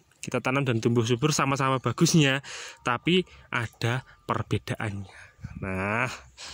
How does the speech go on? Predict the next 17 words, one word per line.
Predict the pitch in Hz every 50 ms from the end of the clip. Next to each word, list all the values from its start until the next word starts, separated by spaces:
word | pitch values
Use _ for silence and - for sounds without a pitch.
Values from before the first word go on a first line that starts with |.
| - - - - _ _ _ _ _ _ _
perbedaannya | - 214 196 185 185 - - 170 151 135 120 156 131 123 160 160 156 139 127 131 135 135
adalah | 131 131 131 131 127 127 131 131 143 160 156 - - - -
seperti | - 123 110 107 120 107
ini. | 104 98 98 -
Jika | - 131 135
kita | 147 151 139
tanam | 139 139 135 139 143 131
di | 131 123
musim | 123 123 123 - 147 131
penghujan, | 139 131 156 196 160 135 170 139 120 120 139 151 - - - - - - - - -
suatu | - 143 135 139 127
saat | - - 156 156 - - - - - _
timbul | - 180 156 151 139 147 143 147 143 147 147 - - -
akar | 147 151 147 - _ - - 151 143 143 143 - -
baru, | 143 139 139 139 156 160 165 196 202 - - - - _
tunas | - 156 147 147 143 143 135 131 - - -
akar | - 151 151 - - - 143 127 123